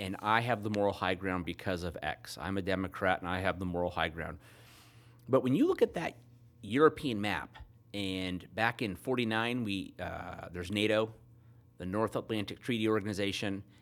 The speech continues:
and we, we, we peel off a piece of Western Europe and the Warsaw Pact.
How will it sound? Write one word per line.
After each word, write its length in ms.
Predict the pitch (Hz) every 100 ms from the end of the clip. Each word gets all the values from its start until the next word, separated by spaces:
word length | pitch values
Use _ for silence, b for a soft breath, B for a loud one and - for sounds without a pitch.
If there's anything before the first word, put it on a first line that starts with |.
| b
and 100 | 101
we, 160 | 98 85 -
we, 160 | 82 -
we 180 | 85 76 - -
peel 380 | - - 143 120
off 240 | 110 113
a 60 | -
piece 320 | - 107 92
of 240 | 104 85 80
Western 340 | 101 - 107
Europe 300 | 90 82 - - - - - - - - - - - - - b b b 107
and 420 | 107 98 101 95
the 80 | 95
Warsaw 440 | 98 143 - 107
Pact. 400 | - 98 110 -